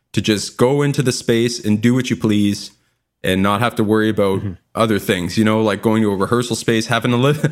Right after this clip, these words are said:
Speaker 1: <laughs> listen to another guy play, you know, that's maybe not been playing as long.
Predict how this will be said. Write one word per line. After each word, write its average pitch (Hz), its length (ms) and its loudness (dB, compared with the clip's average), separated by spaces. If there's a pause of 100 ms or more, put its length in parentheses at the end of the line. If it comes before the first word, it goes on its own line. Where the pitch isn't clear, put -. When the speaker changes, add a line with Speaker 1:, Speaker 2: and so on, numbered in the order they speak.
Speaker 1:
<laughs> - 180 -10
listen 151 320 2
to 151 120 2
another 127 300 0
guy 107 300 0
play, 107 500 0 (760)
you 107 100 2
know, 110 140 2
that's 110 260 -2
maybe 117 260 2
not 113 380 0
been 107 120 0
playing 123 280 0
as 98 140 -4
long. 104 420 0